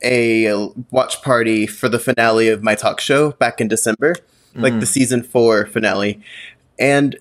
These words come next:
Speaker 1: they've been really good to me, and I feel like I'm not as good back to them. <laughs> So
Speaker 2: <laughs>
Speaker 1: just any chance I can promote them, because they do have amazing tea. Like,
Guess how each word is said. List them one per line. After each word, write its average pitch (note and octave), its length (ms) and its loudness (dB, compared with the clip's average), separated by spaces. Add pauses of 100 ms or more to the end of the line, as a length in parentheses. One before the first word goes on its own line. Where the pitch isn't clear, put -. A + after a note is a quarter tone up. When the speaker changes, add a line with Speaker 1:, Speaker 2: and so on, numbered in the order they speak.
(160)
Speaker 1:
they've C#3+ 160 -2
been D#3 160 0
really E3 180 2
good C3 260 0
to D3+ 120 0
me, D#3+ 240 0 (120)
and B2+ 200 0
I - 20 4
feel B2 240 -4
like C3 160 -2
I'm B2 140 2
not A#2 160 0
as A2+ 120 -2
good A2+ 240 -6
back - 260 -2
to A2 120 -4
them. A2+ 320 0
<laughs> - 60 -10 (260)
So - 80 0
Speaker 2:
<laughs> D#3+ 760 0
Speaker 1:
just - 220 -2 (320)
any F#3+ 240 2
chance F3+ 400 0
I E3 120 2
can D#3 400 0
promote C#3 440 0
them, D#3 240 0
because - 220 -8
they C#3+ 80 2
do C#3 160 0
have B2+ 120 -4
amazing A#2 420 -2
tea. G#2 300 -2 (200)
Like, A#2+ 280 0